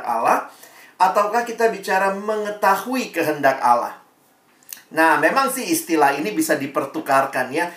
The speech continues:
"Iya nih, aku lagi cari kehendak Tuhan nih." Tapi poinnya adalah jangan begini. Jangan berpikir bahwa Allah itu lagi ngumpetin kehendaknya dari kita. Jadi kita tuh, Tuhan lagi umpet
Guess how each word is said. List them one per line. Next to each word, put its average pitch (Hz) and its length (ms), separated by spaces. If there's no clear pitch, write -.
"Iya 233 280
nih, 220 200
aku 214 160
lagi 180 160
cari 170 200
kehendak 160 440
Tuhan 180 400
nih." 165 120
Tapi 240 240
poinnya 240 480
adalah 247 160
jangan 190 320
begini. 160 440
Jangan 269 640
berpikir 214 560
bahwa 208 300
Allah 220 420
itu 220 160
lagi 220 320
ngumpetin 226 1120
kehendaknya 170 640
dari 139 220
kita. 123 260
Jadi 135 240
kita 147 300
tuh, 190 320
Tuhan 170 240
lagi 151 160
umpet 156 400